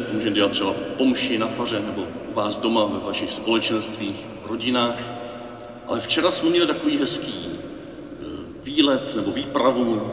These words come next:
s těmi, kteří slavili výročí křtu, sice už květnového,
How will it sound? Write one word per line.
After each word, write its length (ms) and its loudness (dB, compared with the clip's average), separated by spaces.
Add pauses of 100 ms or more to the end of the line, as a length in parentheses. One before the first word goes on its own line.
s 440 -8 (120)
těmi, 220 2
kteří 300 -2
slavili 460 2 (300)
výročí 320 2
křtu, 560 4 (500)
sice 220 -2
už 200 0
květnového, 760 2